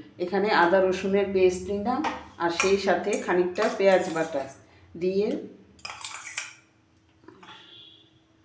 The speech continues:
দিলাম ওয়ান ফোর্থ চামচ লঙ্কার গুঁড়ো, দিলাম ওয়ান ফোর্থ চামচ গোলমরিচের গুঁড়ো, দিলাম কিছুটা লেবুর রস দিয়ে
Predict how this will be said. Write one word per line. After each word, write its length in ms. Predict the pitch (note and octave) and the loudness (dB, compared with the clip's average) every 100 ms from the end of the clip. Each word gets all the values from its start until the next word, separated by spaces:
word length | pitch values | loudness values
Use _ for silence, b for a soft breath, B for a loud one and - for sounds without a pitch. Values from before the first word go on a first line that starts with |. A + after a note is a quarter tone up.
| _ _ _ _ _ _ b b b b b | _ _ _ _ _ _ b b b b b
দিলাম 340 | F3 F3+ G3 A#3 F3 | -2 2 4 2 0
ওয়ান 160 | F3+ F3+ F3 | 0 0 -4
ফোর্থ 200 | F#3+ - | -6 -4
চামচ 320 | G3+ G3+ B3+ D4 - E3+ | -2 0 -2 -4 -6 0
লঙ্কার 320 | E3+ E3+ E3 D3 | 0 2 2 0
গুঁড়ো, 200 | C#3 B2+ - - _ _ _ _ _ _ _ _ | -4 -6 -10 -20 _ _ _ _ _ _ _ _
দিলাম 380 | G#3 F3+ F3 G#3 B3+ F#3+ | -8 -2 2 2 -2 -4
ওয়ান 160 | F#3 F3+ F3+ | -2 0 0
ফোর্থ 200 | F#3+ F#3+ G3 | -4 -4 -4
চামচ 300 | G3 A#3 - F#3+ E3+ | -2 -2 -6 -4 0
গোলমরিচের 580 | F3+ F#3 F3+ F3 F3 D3 | 2 2 0 2 0 0
গুঁড়ো, 200 | D3 C#3+ B2+ - _ _ _ _ _ b b b | -2 -6 -8 -16 _ _ _ _ _ b b b
দিলাম 360 | D#3+ E3+ F3+ A#3 - - - - | -4 0 2 0 -4 -10 -20 -14
কিছুটা 400 | F#3 F3+ F3 A3 D#4 - - _ _ - F3+ | -12 -8 -4 -2 -2 -6 -18 _ _ -8 0
লেবুর 320 | G3 F#3+ F#3+ E3 | 2 2 0 2
রস 240 | C#3 C#3 - - - b b b b b b _ - | 2 0 -8 -14 -20 b b b b b b _ -12
দিয়ে 260 | E3 F#3+ | 0 4